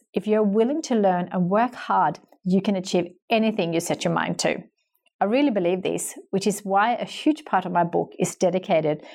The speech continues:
to taking those first steps and putting yourself in the driver's seat of your life. You'll also find really helpful chapters on how to take you from dreaming to doing and creating a dream roadmap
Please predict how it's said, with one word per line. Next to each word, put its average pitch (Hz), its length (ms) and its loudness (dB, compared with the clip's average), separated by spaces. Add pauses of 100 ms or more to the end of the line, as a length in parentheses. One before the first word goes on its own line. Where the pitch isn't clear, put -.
to 202 100 -2
taking 190 380 0
those 220 300 2
first 220 300 0
steps - 500 -2
and 185 120 0
putting 190 220 2
yourself 208 500 0
in 185 120 2
the 185 180 2
driver's 185 360 0
seat 147 300 0 (360)
of 175 120 2
your 156 240 2
life. 151 380 -2 (840)
You'll 202 180 4
also 247 240 0
find 214 380 0
really 233 220 2
helpful 190 360 -2
chapters 160 600 -2 (200)
on 190 120 2
how 208 220 0
to 262 120 -6
take - 380 -4
you 196 340 2 (140)
from 196 300 0
dreaming 226 500 2
to 277 100 -4
doing 175 540 0 (100)
and 202 100 0
creating 202 420 0
a 190 60 4
dream 208 360 0
roadmap 196 540 -2